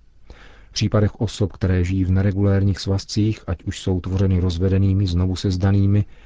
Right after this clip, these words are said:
anebo osobami téhož pohlaví,“ řekl kardinál,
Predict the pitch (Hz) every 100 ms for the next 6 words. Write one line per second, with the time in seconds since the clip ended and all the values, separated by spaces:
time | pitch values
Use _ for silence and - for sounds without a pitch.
0 | - - - 123 101 95 - 101 104 92
1 | 87 82 95 90 82 - 90 95 95 101
2 | 107 - - 98 90 - 92 98 104 104